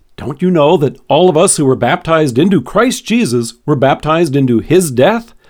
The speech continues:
We were therefore buried with him through baptism into death, in order that just as Christ was raised from the dead through the glory of the Father, we too may live a new life." When you were baptized, God connected you to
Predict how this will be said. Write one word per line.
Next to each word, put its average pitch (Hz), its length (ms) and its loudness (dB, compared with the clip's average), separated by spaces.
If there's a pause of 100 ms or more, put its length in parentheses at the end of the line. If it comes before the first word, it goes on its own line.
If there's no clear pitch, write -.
(240)
We 320 120 4
were 294 160 2
therefore 131 440 2
buried 196 420 0
with 240 240 -2
him 107 320 -2
through 277 300 -2
baptism 151 640 0
into 233 240 0
death, 156 380 -4 (180)
in 170 120 2
order 202 300 2
that 151 300 -2
just 269 280 -2
as 208 160 0
Christ 139 540 -2
was 123 220 -2
raised 190 400 0
from 180 120 -2
the 165 80 0
dead 113 460 -2
through 208 180 0
the - 60 2
glory 170 400 2
of 156 140 2
the 139 100 2
Father, 190 540 0
we 113 260 -4
too 165 260 -2
may 127 180 0
live 131 220 -2
a 123 60 -2
new 143 340 -2
life." 117 420 -6 (600)
When 117 120 -6
you 220 120 2
were 220 100 2
baptized, 110 680 -2 (320)
God 143 280 0
connected 139 520 -4
you 139 140 0
to 127 180 -2